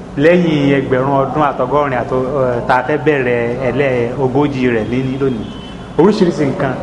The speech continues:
tó náà lọ́wọ́, eh, ní í ṣẹlẹ̀, bí ká máa kíra wa pa kú happy hijira year, ká declare holiday àti bẹ́ẹ̀ bẹ́ẹ̀ lọ.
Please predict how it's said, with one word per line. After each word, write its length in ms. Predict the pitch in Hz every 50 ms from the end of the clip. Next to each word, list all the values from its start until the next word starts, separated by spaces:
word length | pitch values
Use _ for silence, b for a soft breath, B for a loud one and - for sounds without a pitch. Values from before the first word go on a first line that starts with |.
| - - - - - - - - - -
tó 140 | - - 123
náà 100 | 139 147
lọ́wọ́, 260 | 131 123 123 127 131 131 135 131 123 160
eh, 220 | 147 131 123 123 123
ní 80 | 131
í 80 | 135 135
ṣẹlẹ̀, 340 | 131 - 135 127 117 110 101 - - - - - - - - - - - -
bí 80 | 123 127
ká 140 | - - 139
máa 600 | 135 135 139 131 131 131 127 127 123 123 123 123 123 120 - 135 131 -
kíra 360 | - 143 135 127 127 127 127
wa 280 | 127 127 127 123 123 120 123
pa 100 | 131 127 127 123 - -
kú 300 | 139 135 131 127 127 127
happy 640 | 131 139 139 135 - 143 143 139 135 135 131 135 135 127
hijira 560 | 123 127 120 127 131 131 135 131 131 127 131 127 127 - 131 131 123
year, 220 | 123 123 117 107 - - - - - - - - - -
ká 80 | - 135
declare 400 | 135 131 127 - - 139 135 131
holiday 480 | 131 127 123 123 123 113 123 127 127 131 131
àti 200 | 127 117 113 120
bẹ́ẹ̀ 160 | 123 135 131 120
bẹ́ẹ̀ 180 | - 131 120 113 107
lọ. 80 | 107